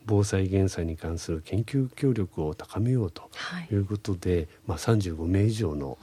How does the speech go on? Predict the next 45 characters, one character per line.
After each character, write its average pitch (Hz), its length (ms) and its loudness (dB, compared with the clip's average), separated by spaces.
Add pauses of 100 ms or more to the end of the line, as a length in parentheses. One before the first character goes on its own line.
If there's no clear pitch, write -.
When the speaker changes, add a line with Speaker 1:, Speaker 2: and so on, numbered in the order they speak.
(220)
Speaker 1:
先 85 220 -6
生 78 160 -10
方 78 320 -10
に、 110 160 2
Speaker 2:
う 110 60 4
ん。 - 40 4
え 85 80 0
え。 165 300 -4
Speaker 1:
え 78 420 -4
ー、 - 20 -12
出 - 220 -6
席 - 320 -8
い - 40 -8
た 82 120 -10
だ 85 160 -6
き、 95 420 0 (200)
議 92 100 -4
論 78 400 -2
を 95 100 2
深 - 220 -10
め 73 120 -8
て - 160 -18
い - 20 -20
き - 180 -16
ま 69 100 -10
し - 80 -12
た。 - 100 -20 (100)
Speaker 2:
は - 200 -6
い。 170 140 -10
Speaker 1:
は - 140 -12
い。 107 60 -16 (360)
テ 175 120 4
ー 151 40 6
マ 151 140 6
は 80 120 -2
多 - 140 -8
彩 92 240 -2
で 92 100 -2
す - 140 -12
ね。 78 240 -8
Speaker 2:
え 180 40 -2 (600)
え。 - 120 -20
Speaker 1:
復 - 200 -6
旧 - 160 0
復 85 160 0